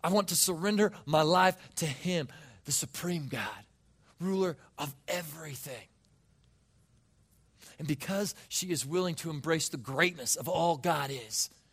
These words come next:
and to place her faith in him, she experiences God's grace. She tells the spies, "I, I've helped you, now help me. Spare my family. When you come and when your God destroys Jericho, please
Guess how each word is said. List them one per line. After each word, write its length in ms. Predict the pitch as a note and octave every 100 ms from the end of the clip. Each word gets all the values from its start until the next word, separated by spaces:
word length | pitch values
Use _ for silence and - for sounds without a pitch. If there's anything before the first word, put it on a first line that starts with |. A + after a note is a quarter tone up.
| _ _ _ -
and 100 | D#3+
to 80 | D3+
place 300 | G3 G3 -
her 100 | D#3+
faith 380 | - F#3+ F#3
in 80 | D#3+
him, 320 | C#3+ D#3+ C#3 A2 _ _ _ _ _
she 220 | - -
experiences 880 | D#3+ - - - E3+ D3+ D3+ C3 - - _ -
God's 260 | C3 A#2
grace. 560 | - A2+ G#2 - - - _ _ _ _ _ _ _ _ _ _ _
She 160 | - D3+
tells 240 | E3 D3
the 80 | -
spies, 420 | - D3 C3 - - _ _ _ _ _ _ _ -
"I, 60 | - _ _ _
I've 160 | - D3
helped 260 | E3 C3 -
you, 80 |
now 120 | C#3 A2+
help 300 | A2 C3+ G#2
me. 240 | G2+ G2 _ _ _ _ _
Spare 320 | - - F3+
my 160 | F3 C#3
family. 540 | - A2+ - - - - -
When 160 | - E3+
you 120 | F#3+
come 400 | - F#3+ F#3 C3+ - -
and 140 | D3
when 100 | D3
your 140 | D#3+ F#3+
God 320 | C#3 F3+ E3
destroys 580 | C3+ - F3 E3 D3 A#2+
Jericho, 480 | B2+ D3+ C#3+ - C#3
please 320 | F3 D#3